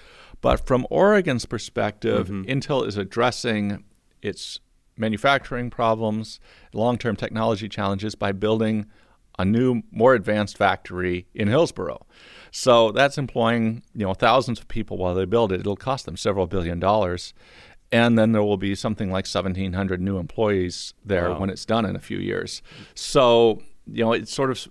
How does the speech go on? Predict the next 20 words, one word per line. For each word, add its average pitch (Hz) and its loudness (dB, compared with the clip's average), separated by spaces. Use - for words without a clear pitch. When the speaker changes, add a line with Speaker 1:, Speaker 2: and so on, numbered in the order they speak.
Speaker 1:
in 113 0
both 143 2
cases, 104 -2
Nike 101 -2
and 98 -4
Intel, 98 -2
it's - -10
cemented 92 -4
their, 92 -2
their 95 -2
long-term 90 -4
role 92 -4
here. - -14
Speaker 2:
And, 90 -2
um, 85 -4
I 90 -6
know 85 -2
you've 82 -6
reported 85 -4
on 80 -6